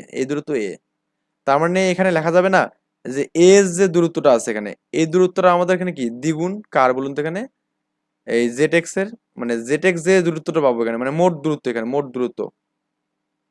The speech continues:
মোট দূরত্ব কি হবে এখানে? এস এর দ্বিগুণ, মানে এস বলতে আমাদের এই অংশটা এখানে, ওকে? এই অংশটা দ্বিগুণ হবে, টু গুণন এটা হবে এখানে। I think বুঝতে পারছেন ব্যাপারটা। তো আমরা এখানে লিখলাম যে এখানে আমরা পাই জেড এক্স is equal to two into এক্স এখানে পেলাম। তো জেড এক্স বলতে আমরা কি বুঝতেছি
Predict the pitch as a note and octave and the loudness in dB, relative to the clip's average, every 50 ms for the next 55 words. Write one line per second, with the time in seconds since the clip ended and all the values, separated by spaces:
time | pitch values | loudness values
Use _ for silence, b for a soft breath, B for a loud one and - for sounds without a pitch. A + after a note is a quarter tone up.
0 | _ _ _ _ _ _ _ _ _ _ - C3 D3 E3 F#3 F3+ E3 D#3+ F3+ F3+ | _ _ _ _ _ _ _ _ _ _ -10 0 4 4 4 4 2 -4 -6 -2
1 | E3 F#3+ E3+ F#3 F3+ F#3 F3+ F#3+ G3+ A3 A3 - _ _ - E3+ F3 F3+ F#3 F3+ | 0 2 2 4 2 4 2 2 0 -2 -4 -6 _ _ 4 4 6 6 6 4
2 | F#3 G#3 F#3+ D#3 C#3+ D3 B2+ A#2+ A#2 B2+ C3 - C#3+ E3 F3 E3+ E3 E3+ F3+ F#3 | 2 0 -2 0 -2 -2 -2 -2 -2 -4 -4 -2 0 2 2 2 0 -2 -2 0
3 | F3+ F3+ E3+ E3+ D3+ D#3 C#3+ C3+ B2+ C3 A2+ A2 G#2+ A2+ B2+ D3+ - C#3 - - | -2 -2 -2 -2 0 0 -2 -2 -6 -6 -6 -6 -4 -4 -6 -6 -6 -6 -6 -4
4 | - C#3 C3+ C#3 C#3+ D3+ D#3 D3 C3 B2 A2 A2 G#2 G#2 G2 G#2 - - D3+ D3+ | -4 -4 -4 -4 -6 -8 -8 -4 -4 -4 -4 -4 -6 -6 -8 -8 -8 -8 -8 -8
5 | C#3+ D#3 D#3 D#3 D3+ C3 G#2 A2+ A2 G#2+ G2 G#2 G2+ G#2+ G#2+ C#3+ F2 G#2 _ B2 | -6 -6 -6 -6 -6 -6 -6 -4 -6 -4 -6 -6 -10 -8 -10 -10 -12 -10 _ -6
6 | C3+ C#3 F3+ E3+ E3 D#3 D#3 - - D3+ - C3+ A#2 G#2+ G2+ G#2+ G2 - G2+ - | -4 -4 -4 -4 -4 -4 -4 -2 -2 -2 -2 -2 -6 -6 -6 -6 -6 -6 -8 -8
7 | _ _ _ _ _ _ _ _ _ _ _ _ _ _ _ - C3+ D3 D#3 D#3+ | _ _ _ _ _ _ _ _ _ _ _ _ _ _ _ 0 2 2 2 2
8 | F3 E3+ E3 D3+ E3+ E3+ E3+ E3+ D#3+ F3 E3+ F#3 F#3 G3+ A3 B3+ - _ _ _ | 4 2 4 4 4 2 2 2 -2 -2 0 0 -2 -2 -4 -4 -10 _ _ _
9 | _ _ _ - C#3 D3 D#3+ E3+ E3 - D3 D#3 F3 G#3+ A3 G3+ D3+ A#2+ B2+ D3 | _ _ _ -4 -2 2 2 2 6 6 6 6 6 4 2 -2 -6 -2 -2 -2
10 | D3 - E3+ E3+ - - E3+ E3 E3 D#3 E3+ D#3+ - F#3+ F#3 - F#3+ F3+ F3 F3 | 0 0 -2 -2 -2 -8 -6 -6 -4 -4 -4 -4 -4 -8 -6 -4 -2 -2 -2 -2
11 | F3 E3+ F#3 F#3 D#3 C3+ C3 B2+ - - B2 B2+ A#2+ G#2 A2 G#2 A#2 D3+ F#3+ A3 | -4 -2 0 2 4 4 2 2 -2 -6 -4 -4 -2 -2 -2 -2 -2 -4 -4 -10
12 | - _ _ _ _ _ _ _ _ _ _ _ _ _ C3+ C3 A#2+ D#3+ F3 F#3+ | -14 _ _ _ _ _ _ _ _ _ _ _ _ _ -6 0 2 2 4 4
13 | A3 G#3 G3 G#3 G#3 G3 G#3 G3+ G3+ G3+ G3+ F3+ E3+ E3 - D#3 C3+ | 4 2 2 0 2 2 2 0 0 0 -2 -4 -4 -4 -6 -8 -8